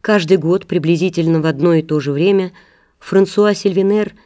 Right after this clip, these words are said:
собирал в своём доме светское общество Лиможа и его окрестностей. Это был самый изысканный приём в летнем сезоне, и Адилия, презрев соображения морали,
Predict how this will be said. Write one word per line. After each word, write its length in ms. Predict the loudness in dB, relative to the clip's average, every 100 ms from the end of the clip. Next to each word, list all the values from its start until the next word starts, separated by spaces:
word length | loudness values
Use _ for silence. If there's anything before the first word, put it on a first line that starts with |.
| _
собирал 460 | -12 -4 0 2 0
в 80 | -2
своём 400 | -2 0 2 0
доме 260 | 0 0
светское 540 | -2 -2 -4 -4 -4 0
общество 460 | -2 -4 -12 -8
Лиможа 460 | -4 -2 -2 -2 -2
и 100 | -4
его 220 | -2 -4
окрестностей. 800 | -6 -8 -10 -12 -18 -18 -20 -20 _ _ _ _ _ _ _ _ _ -8
Это 160 | -4 0
был 320 | 0 0 -6 _ _
самый 480 | -6 0 4 4 2
изысканный 760 | -2 0 -2 -2 -4 -4 -2
приём 480 | -2 -2 0 2 2
в 40 |
летнем 400 | 0 -2 -2 -8
сезоне, 600 | -6 -8 -4 -6 -6 -10 _ _ _ _ _ _
и 100 | -4
Адилия, 520 | -2 -2 0 2 2 0
презрев 540 | -2 -2 2 0 0
соображения 600 | -6 -4 -4 -2 0 0
морали, 520 | -2 -2 -2 -2 -6